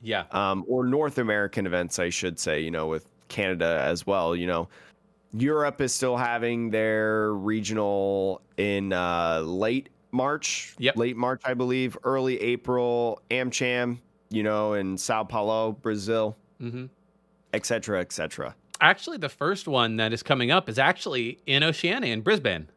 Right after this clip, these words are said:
Speaker 1: Brisbane.
Speaker 2: Mm-hmm.
Speaker 1: Uh, Brisbane? I think it's, is it Brisbane?
Speaker 2: I think it's Brisbane.
Speaker 1: Oh, I mean, it says Brisbane, but,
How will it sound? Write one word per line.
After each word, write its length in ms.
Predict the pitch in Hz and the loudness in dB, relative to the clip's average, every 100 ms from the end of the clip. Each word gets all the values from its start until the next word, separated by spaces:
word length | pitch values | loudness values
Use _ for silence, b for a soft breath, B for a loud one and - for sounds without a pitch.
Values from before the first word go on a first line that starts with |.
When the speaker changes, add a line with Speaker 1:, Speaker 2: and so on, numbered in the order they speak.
| _ _ | _ _
Speaker 1:
Brisbane. 360 | 165 143 131 135 | -2 0 0 0
Speaker 2:
Mm-hmm. 200 | 170 240 b b b b b | 0 -2 b b b b b
Speaker 1:
Uh, 120 | - 98 | -2 0
Brisbane? 500 | 143 156 190 226 202 | 0 -2 -4 -6 -10
I 360 | _ _ _ - | _ _ _ -8
think 120 | 170 | -8
it's, 100 | - _ - | -10 _ -14
is 160 | 135 | -10
it 100 | 120 | -8
Brisbane? 300 | 95 151 165 | -4 -2 0
Speaker 2:
I 20 | 254 | 0
think 140 | - | -2
it's 80 | 139 | -4
Brisbane. 580 | - 135 113 101 85 87 - _ - | -6 -6 -2 -2 -2 -6 -16 _ -2
Speaker 1:
Oh, 240 | 127 90 - | 0 0 4
I 120 | 156 | 4
mean, 100 | 185 | 6
it 100 | 185 | 4
says 160 | 247 233 | 4 4
Brisbane, 460 | 170 208 143 107 98 | 6 6 6 4 6
but, 200 | 101 | 4